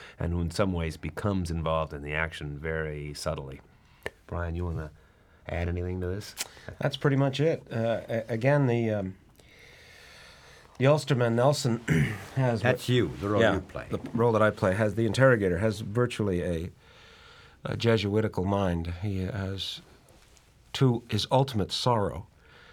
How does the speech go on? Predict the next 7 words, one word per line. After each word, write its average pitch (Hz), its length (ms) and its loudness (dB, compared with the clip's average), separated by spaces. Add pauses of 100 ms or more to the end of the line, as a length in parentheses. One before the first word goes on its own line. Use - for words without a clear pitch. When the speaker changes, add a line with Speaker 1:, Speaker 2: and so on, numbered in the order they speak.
(440)
Speaker 2:
figured 113 320 2
it 95 80 2
all 92 220 6
out. 92 280 2 (560)
And, 85 400 -2
uh, 80 380 -4 (520)
uh, 117 200 -6